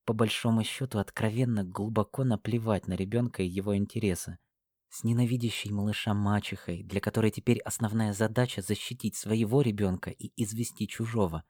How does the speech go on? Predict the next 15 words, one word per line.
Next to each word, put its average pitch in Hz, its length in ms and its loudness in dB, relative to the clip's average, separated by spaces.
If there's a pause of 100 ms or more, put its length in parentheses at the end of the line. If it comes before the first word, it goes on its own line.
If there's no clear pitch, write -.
(480)
С - 100 -12
какими-то 123 380 0
чужими 120 360 2
людьми, 104 540 2 (300)
няньками, 101 600 2
охранниками. 98 840 0 (560)
В 107 100 0
атмосфере 107 640 -2
полного 110 580 -2
безразличия 104 880 -2
к - 120 -14
нему, 104 400 0 (440)
к - 60 -14
его 107 240 -2
жизни, 101 560 0